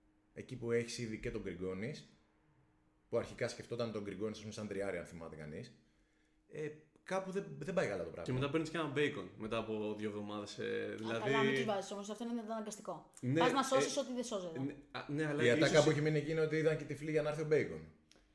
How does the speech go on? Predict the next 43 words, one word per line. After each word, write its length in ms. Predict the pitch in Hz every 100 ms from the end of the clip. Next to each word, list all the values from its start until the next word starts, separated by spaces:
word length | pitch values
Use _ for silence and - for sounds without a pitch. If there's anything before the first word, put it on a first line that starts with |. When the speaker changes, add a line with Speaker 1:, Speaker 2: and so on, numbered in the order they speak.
| _ _ _ _ _ _ -
Speaker 3:
Πας 180 | 294
να 120 | 311 294
σώσεις, 260 | 320 311
ε, 460 | 311 - - - -
Speaker 2:
Το, 60 | 147
Speaker 3:
ε, 40 | - -
Speaker 2:
το 80 | -
Speaker 3:
ε, 20 |
Speaker 2:
κρατάω 300 | 139 135 160
αυτό, 140 | 165 160
θέλω 160 | 151
να 60 | 156
σας 80 | 151
ρωτήσω 220 | 143 151
κάτι 160 | 151 131
μετά. 140 | 127
Απλά 180 | 135 151
λέω 160 | 151 160
ότι 320 | 156 143 -
αν 180 | 127 147
έχεις 180 | 156 156
κανένα 220 | 156 160
σχεδιασμό, 460 | 156 143 135 135 143
λέω 180 | 139
εγώ 100 | 139 113
τώρα, 220 | 104 95
αν 140 | 107
είχαν 120 | 120
στο 100 | 123
μυαλό 300 | 123 117 127 123
τους 80 |
να 80 | 117
δώσουν 220 | 113 127
λεπτά 180 | 123 127
στους 180 | 123 -
Έλληνες, 320 | 120 104 95
γιατί 200 | 101 104
μάλλον 360 | 120 123 123 120 -
προς 140 | -
τα 60 | 113
εκεί 140 | 113
το 80 | 117
πάμε, 320 | 110 104 98